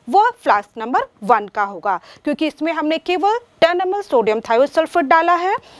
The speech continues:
दूसरे में ट्वेंटी डाला है, तीसरे में थर्टी और चौथे में फ़ोर्टी एम एल सोडियम थायोसल्फेट डाला है। तो जो फ्लास्क नंबर फ़ोर है, वो सबसे कॉन्सेंट्रेट है। अब हम यहाँ पर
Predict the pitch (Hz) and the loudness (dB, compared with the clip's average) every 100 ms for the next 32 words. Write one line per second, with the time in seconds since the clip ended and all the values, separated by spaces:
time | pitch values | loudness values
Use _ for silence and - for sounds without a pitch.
0 | - 320 370 - 453 453 466 - 403 254 | -2 2 2 2 -2 0 0 0 0 -2
1 | 277 294 320 330 311 381 403 320 330 - | 2 2 2 0 2 -2 -2 -2 -2 -2
2 | 415 440 - 233 202 277 453 480 214 - | -4 -4 0 0 0 2 2 2 -2 -2
3 | 196 196 214 262 453 262 214 262 214 233 | -4 -4 -4 -4 0 0 0 -2 -4 -2
4 | 427 - 214 190 190 190 180 - 175 370 | -4 -2 -2 -2 -4 -2 -2 -2 -4 0
5 | 440 208 180 185 175 180 - - - - | 0 2 0 -2 -4 -10 -12 -16 -4 2
6 | 302 311 - 311 392 - 320 269 254 - | 2 2 -4 0 0 0 -4 -2 -2 -2
7 | 208 202 392 370 269 185 - 359 440 220 | -4 0 0 0 -2 -4 -4 -4 0 -2
8 | 185 190 170 - 175 - 185 - - - | -2 -6 -6 -6 -8 -8 -12 -12 -20 -20
9 | - - - 370 466 403 403 359 247 226 | -20 -20 0 2 4 2 2 -2 -4 0
10 | 254 320 | 2 2